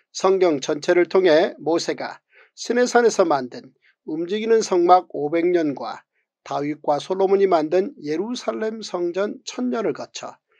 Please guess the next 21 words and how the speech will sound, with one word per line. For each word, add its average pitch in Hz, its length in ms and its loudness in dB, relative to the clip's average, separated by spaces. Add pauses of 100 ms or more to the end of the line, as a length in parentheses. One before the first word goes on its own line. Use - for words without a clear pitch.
(320)
예수님의 214 500 0
십자가를 202 640 2
통해 147 420 -6 (440)
너희가 156 580 2
하나님의 220 560 2
성전인 185 720 -2
것이라는 127 640 -10 (320)
상상할 269 840 -6
수 - 200 -8
없는 156 480 -6 (340)
놀라운 135 640 -6
은혜의 170 320 0
말씀을 139 480 -10
듣게 - 220 -14
됩니다. 135 500 -16 (440)
창조주 185 380 4
하나님께서 170 560 2
만드신 147 480 -6
모든 208 640 0
피조물 202 460 0
가운데 117 500 -14